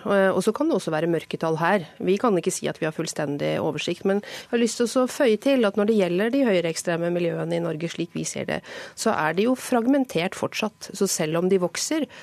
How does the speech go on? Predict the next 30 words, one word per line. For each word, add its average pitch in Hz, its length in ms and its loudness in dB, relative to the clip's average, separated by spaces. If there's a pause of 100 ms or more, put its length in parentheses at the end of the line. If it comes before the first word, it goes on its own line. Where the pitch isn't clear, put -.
så - 160 -2
er 160 140 0
det 180 100 -4
ikke 202 160 -2
noe, 208 220 0 (240)
eh, 165 320 0
f-, - 240 -16
stor 214 560 -2
og 196 80 -2
fast - 560 -6
gruppe. 196 400 0 (400)
De 190 80 4
mangler 202 400 6
lederskikkelser, 202 960 0 (120)
de 190 560 4
preges 185 400 2
av 190 140 4
interne 190 720 0
konflikter 196 640 -2
og 185 60 -4
stridigheter. 180 720 -4 (360)
Så 202 400 2
sånn 180 220 0
sett 226 220 -2
så 247 100 0
skiller 196 420 0
de 170 140 -2
seg 190 240 0
også 190 260 -4
fra, 165 260 -4